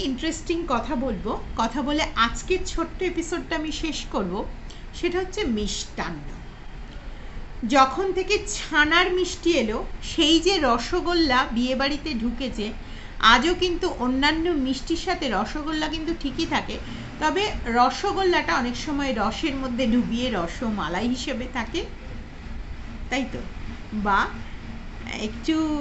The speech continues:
ভাজাভুজি করে সেটা গোলাপ জামুন হিসেবে থাকে। কিন্তু সেই যে ছানার মিষ্টি ঢুকেছে বাঙালির, আহ, মিষ্টির জগতে, সে কিন্তু সরেনি। তাই ছা-, আমাদের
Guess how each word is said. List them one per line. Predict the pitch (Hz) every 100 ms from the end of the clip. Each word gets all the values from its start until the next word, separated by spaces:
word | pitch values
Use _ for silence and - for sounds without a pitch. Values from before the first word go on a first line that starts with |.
| 262
ভাজাভুজি | 214 240 233 285 311 320 330
করে | 294 269 440 508 -
সেটা | - 233 254
গোলাপ | 240 202 165 156
জামুন | 156 147 170 170
হিসেবে | - - - -
থাকে। | 160 - - - - - - - - - - -
কিন্তু | 277 262 381 508 -
সেই | - 247 262
যে | 269 392 339 208
ছানার | - - 220 277 330
মিষ্টি | 349 - - 370 381 349 - - 185
ঢুকেছে | 254 262 370 370 392
বাঙালির, | 262 226 220 262 330 349
আহ, | - - 208 196
মিষ্টির | 196 220 240 - - 311 311 302 - - - - - 202 202
জগতে, | 226 220 254 247 277
সে | 277 - 233 285
কিন্তু | 262 359 370
সরেনি। | 269 160 151 151 151
তাই | 233 311 - -
ছা-, | - -
আমাদের | - 190 226 240